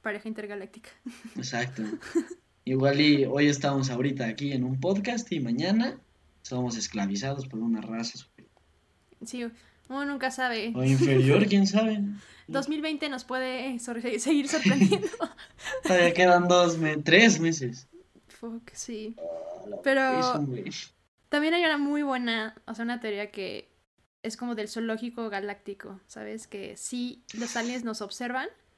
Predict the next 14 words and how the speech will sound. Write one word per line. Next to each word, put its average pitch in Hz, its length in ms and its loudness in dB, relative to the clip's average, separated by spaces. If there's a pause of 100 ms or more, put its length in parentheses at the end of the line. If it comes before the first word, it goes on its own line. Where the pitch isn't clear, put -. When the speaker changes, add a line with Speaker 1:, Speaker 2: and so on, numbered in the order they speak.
(480)
Speaker 1:
pero 220 180 -4
no 220 140 -4
nos 220 160 -6
contactan, 202 680 -14 (280)
¿sabes? 220 520 -8
Speaker 2:
No, 226 160 -4
Speaker 1:
O 226 200 -4
que 214 600 -6
Speaker 2:
güey. - 20 -20 (380)
Speaker 1:
también, 226 840 -4 (1300)
que 262 80 -4
en 254 60 -2
algún 262 320 0
punto 277 560 0